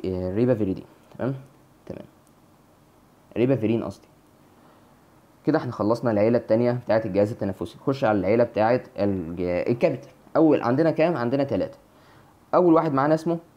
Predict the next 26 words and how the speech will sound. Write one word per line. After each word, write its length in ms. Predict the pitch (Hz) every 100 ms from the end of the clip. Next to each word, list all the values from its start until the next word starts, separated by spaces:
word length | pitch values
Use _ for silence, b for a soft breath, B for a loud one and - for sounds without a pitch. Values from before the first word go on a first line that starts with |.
| -
الانترفيرون، 720 | 104 104 117 139 139 147 113
مشهور 340 | 104 - 135
ده 120 | 127 123
بتاع 240 | - 120
الفيروسات 880 | 113 98 95 101 110 104 101 120 135
اللي 120 | 101
كان 140 | 113 113
بيمنع 240 | 117 110
خروجها 320 | - 113 120
وكده، 220 | 113 110 107 - B B B
والسوفو 640 | 113 120 - 185 185 180 175 -
سبيوفير. 500 | 101 117 127 139 107 -
سوفو 440 | - 151 160 156 160 -
سبيوفير، 460 | - 123 135 147 117
كام 240 | 131 139
كلمه 180 | 143 147
صوف 300 | 143 151 -
كده، 160 | 113 - - b b b
سوفو 400 | - 139 139 160
سبيوفير، 520 | 120 135 143 151 127 -
صوف 500 | - - 123 143 143 -
كده 220 | 123 147
بت-، 300 | 143 - - 110
خ-، 100 | -
بالكبد. 400 | 113 101 - 104 - B B B B B B
وال-، 400 | - 127 139 98